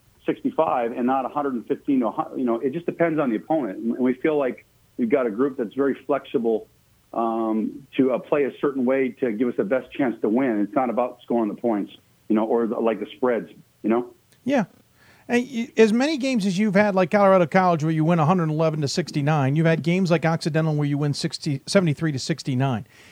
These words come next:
Speaker 2: in the sense that you've had a lot of tight games. And, and sometimes coaches, I,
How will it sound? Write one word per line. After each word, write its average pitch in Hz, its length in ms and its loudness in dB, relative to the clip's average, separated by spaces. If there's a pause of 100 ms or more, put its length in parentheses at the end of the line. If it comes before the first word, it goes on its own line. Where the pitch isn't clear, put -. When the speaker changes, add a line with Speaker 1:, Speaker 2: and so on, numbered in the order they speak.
Speaker 2:
in 175 140 2
the 165 60 2
sense 208 320 2
that 165 200 2
you've 220 140 2
had 214 140 6
a 202 40 2
lot 185 220 6
of 170 80 2
tight 165 300 -2
games. 120 380 -4
And, 151 200 -4
and 160 180 0
sometimes 214 600 0
coaches, 190 500 2
I, 143 140 2